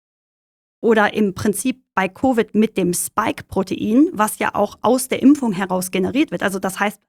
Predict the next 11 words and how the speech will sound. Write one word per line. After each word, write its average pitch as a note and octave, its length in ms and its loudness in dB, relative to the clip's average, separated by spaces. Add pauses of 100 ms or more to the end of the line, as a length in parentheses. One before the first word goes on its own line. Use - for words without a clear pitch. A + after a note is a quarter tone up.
Spike-Kontakt - 920 -2 (440)
beschäftigt - 500 -2
mein F#3+ 160 0
Immunsystem. A3 800 2 (840)
Das A3+ 160 0
ist B3+ 120 -6
ja A3+ 100 0
jetzt - 140 -8
erstmal A3 280 -2
ganz G#3 220 -2
banal G#3+ 520 0